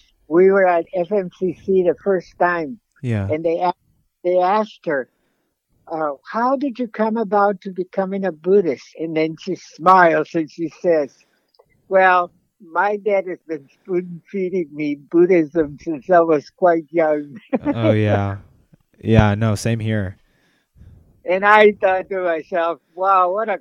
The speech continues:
Speaker 1: compliment."
Speaker 2: Literally.
Speaker 1: What a, oh, God. But this is the reason why Sophia and I are so close now, you know, is because she really sees, you know, she works hard.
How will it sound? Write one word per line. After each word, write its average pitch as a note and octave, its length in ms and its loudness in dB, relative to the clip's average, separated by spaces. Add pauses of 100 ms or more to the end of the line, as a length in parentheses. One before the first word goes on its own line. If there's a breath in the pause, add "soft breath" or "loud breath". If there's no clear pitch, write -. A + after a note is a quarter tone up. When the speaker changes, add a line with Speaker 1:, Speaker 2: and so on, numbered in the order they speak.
Speaker 1:
compliment." D3 720 -10 (440)
Speaker 2:
Literally. G#2 720 2
Speaker 1:
What - 1200 -18
a, - 20 0
oh, D#3+ 380 -2
God. B2+ 460 -8 (1400)
But E3+ 120 -12
this G#3+ 160 -12
is A#3 120 -12
the G3 120 -4
reason G3+ 300 -6
why F3 160 -2
Sophia F3 420 -4
and E3 80 -6
I E3+ 120 2
are E3 140 4
so E3 200 0
close D#3 420 0
now, F#3 300 6
you C#3 180 2
know, D#3 160 6
is E3+ 160 2
because D#3 420 0 (640 soft breath)
she A#3+ 480 4
really F3 500 -2 (140)
sees, F3 600 -4
you D3+ 140 -4
know, D#3 340 -4
she A#3 260 -4
works E3+ 640 0
hard. D#3 720 -2